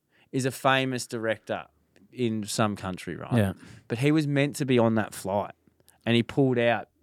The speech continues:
Speaker 1: like, two hours before because he just couldn't, he couldn't get there.
Speaker 2: And he ended up
Speaker 1: And he ma-,
Speaker 2: directing the movie.
Speaker 1: he ended up directing that movie.
Speaker 2: Amazing.
Speaker 1: So this, this woman is Juliana Kupka.
Speaker 2: And she lived to t-, so
Speaker 1: She's
Speaker 2: she's
Speaker 1: lived to tell the tale.
Speaker 2: Has she written a book?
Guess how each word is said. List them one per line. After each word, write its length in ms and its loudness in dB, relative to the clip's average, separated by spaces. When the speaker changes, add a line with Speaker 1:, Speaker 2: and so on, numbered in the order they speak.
Speaker 1:
like, 220 -8
two 260 4
hours 220 6
before 400 0
because 220 -8
he 100 -4
just 180 -4
couldn't, 400 -4
he 120 -6
couldn't 240 -6
get 240 -2
there. 80 0
Speaker 2:
And 100 8
he 100 8
ended 240 6
up 160 8
Speaker 1:
And 100 4
he 60 8
ma-, 60 8
Speaker 2:
directing 340 6
the 60 2
movie. 180 2
Speaker 1:
he 60 0
ended 140 0
up 100 -2
directing 520 0
that 160 2
movie. 500 -2
Speaker 2:
Amazing. 520 6
Speaker 1:
So 200 8
this, 360 4
this 260 0
woman 260 2
is 220 -2
Juliana 1000 6
Kupka. 600 4
Speaker 2:
And 160 6
she 160 2
lived 260 6
to 80 -6
t-, 140 -14
so 220 6
Speaker 1:
She's 180 0
Speaker 2:
she's 200 6
Speaker 1:
lived 180 8
to 80 -2
tell 260 4
the 60 2
tale. 500 -2
Speaker 2:
Has 140 4
she 120 4
written 160 0
a 40 2
book? 260 -6